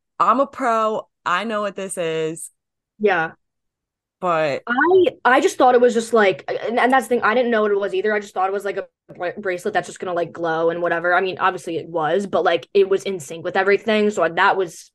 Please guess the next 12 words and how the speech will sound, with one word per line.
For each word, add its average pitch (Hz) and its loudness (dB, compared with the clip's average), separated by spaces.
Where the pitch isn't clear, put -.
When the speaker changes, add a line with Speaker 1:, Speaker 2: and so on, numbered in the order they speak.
Speaker 2:
yeah, 156 -2
cool. 160 -8
Oh. 170 -14
Speaker 1:
You 165 -12
have 147 -12
yours 151 -14
too. 143 -16
Speaker 2:
Hey. 117 -8
Speaker 1:
It - -12
has 190 -4
the 208 -4
date. 156 0